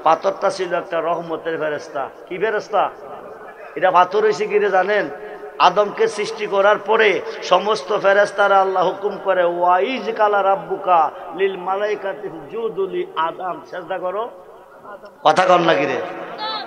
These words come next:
সেজদার মালিক কে? আল্লাহ ব্যতীত কাউকে দিলে কি হবে? শিরিক হবে। ফাসাজাদু ইল্লা ইবলিস, সবাই দিল, বড় হুজুর, বড় হুজুর। আল্লাহ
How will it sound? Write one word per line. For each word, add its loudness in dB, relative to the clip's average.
সেজদার 6
মালিক 6
কে? 4
আল্লাহ 6
ব্যতীত 2
কাউকে 4
দিলে 6
কি 6
হবে? 8
শিরিক 4
হবে। 6
ফাসাজাদু 4
ইল্লা 2
ইবলিস, -2
সবাই 4
দিল, 0
বড় 0
হুজুর, 0
বড় 8
হুজুর। 8
আল্লাহ 6